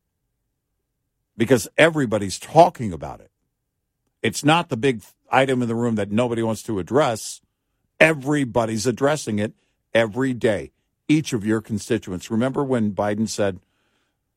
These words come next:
"Ah, I just found out what they're paying for the, uh, for a pound of hamburger. Wow." And we were like, "Oh my gosh, way to sound out of touch."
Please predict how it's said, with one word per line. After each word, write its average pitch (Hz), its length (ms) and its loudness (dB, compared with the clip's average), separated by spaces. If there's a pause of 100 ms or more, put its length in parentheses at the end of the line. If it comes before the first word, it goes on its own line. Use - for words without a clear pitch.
(100)
"Ah, 190 320 2
I 127 60 -2
just 139 220 -6
found 160 280 0
out 165 180 0
what 156 180 -2
they're 117 120 -2
paying 180 380 0
for 147 180 0
the, 113 240 0 (720)
uh, 120 240 2
for 131 180 0
a 113 60 0
pound 180 480 0
of 117 100 0
hamburger. 139 840 0 (1200)
Wow." 160 680 2 (400)
And 90 80 -10
we 101 100 0
were 95 120 -2
like, 78 360 -6
"Oh 107 160 -4
my 65 200 -8
gosh, - 580 -8 (960)
way 131 200 2
to 165 100 -2
sound 120 500 -2 (120)
out 104 180 0
of 80 140 -6 (100)
touch." - 640 -8